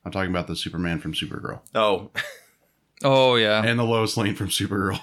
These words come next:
Speaker 2: Really? I, I kinda
Speaker 1: They're not terrible actors,
Speaker 2: No.
Speaker 1: but they're not good <laughs> Superman and Lois Lane.
Speaker 2: <laughs> Well, and his Lois Lane is returning.
Speaker 1: Mm-hmm.
Speaker 2: Uh, Erica Durance.
Speaker 1: Durance, which is
Speaker 2: Sweet.
Speaker 1: also Supergirl's mom.
Speaker 3: Oops.
Speaker 1: Uh, she plays Supergirl's mom in the show.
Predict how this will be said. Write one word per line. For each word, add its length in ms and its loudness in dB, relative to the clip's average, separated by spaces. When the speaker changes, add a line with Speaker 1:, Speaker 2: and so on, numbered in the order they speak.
Speaker 2:
Really? 460 0
I, 300 -4
I 20 -10
kinda 220 -8
Speaker 1:
They're 140 4
not 120 2
terrible 280 4
actors, 480 2
Speaker 2:
No. 140 -2
Speaker 1:
but 140 0
they're 120 2
not 360 2
good 480 0
<laughs> 220 -2
Superman 520 2
and 120 2
Lois 320 0
Lane. 420 0
Speaker 2:
<laughs> 40 -4
Well, 200 4
and 160 -2
his 220 0
Lois 320 2
Lane 180 0
is 160 -2
returning. 540 -2
Speaker 1:
Mm-hmm. 280 0
Speaker 2:
Uh, 180 -4
Erica 840 0
Durance. 340 -2
Speaker 1:
Durance, 540 -4
which 200 -4
is 100 0
Speaker 2:
Sweet. 80 0
Speaker 1:
also 380 -2
Supergirl's 580 -2
mom. 460 0
Speaker 3:
Oops. 80 6
Speaker 1:
Uh, 340 0
she 180 -4
plays 300 0
Supergirl's 360 -2
mom 300 0
in 140 0
the 80 0
show. 380 -2